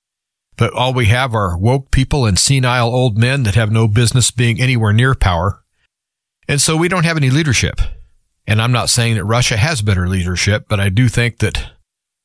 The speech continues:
at least they're not senile and they're not woke. I'll give them that. But to bring this back full circle of why you should be a good steward and why you should take care of what you have is obvious that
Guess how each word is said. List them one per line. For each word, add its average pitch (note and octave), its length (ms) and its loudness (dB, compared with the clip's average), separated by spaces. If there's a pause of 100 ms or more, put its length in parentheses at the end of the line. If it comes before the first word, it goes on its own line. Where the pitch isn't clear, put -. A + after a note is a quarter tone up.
(160)
at G2+ 140 -2
least C#3 260 0
they're A#2 120 0
not B2 200 -2
senile A2 760 -2 (140)
and A2+ 120 2
they're A2 100 4
not B2+ 240 0
woke. B2+ 460 -4 (320)
I'll G#2+ 160 0
give C3 180 0
them A2+ 160 0
that. A2 340 -2 (840)
But C3+ 160 0
to C3 80 0
bring D3 280 0
this D3 180 0
back B2+ 300 -2
full B2 240 -2
circle G#2 640 -2 (220)
of A2+ 180 0
why G#2+ 240 0
you A#2+ 180 0
should A2 200 0
be A2 140 0
a G2+ 60 0
good F#2+ 200 -4
steward B2 540 -2 (720)
and A2+ 160 0
why A2+ 140 0
you A2+ 140 0
should G2+ 220 0
take A#2 220 -2
care A2 300 0
of F#2 320 -8 (100)
what A#2 220 -2
you F#2+ 100 -4
have F#2+ 600 -4 (760)
is B2 220 0
obvious A2 540 -2
that F#2+ 360 -4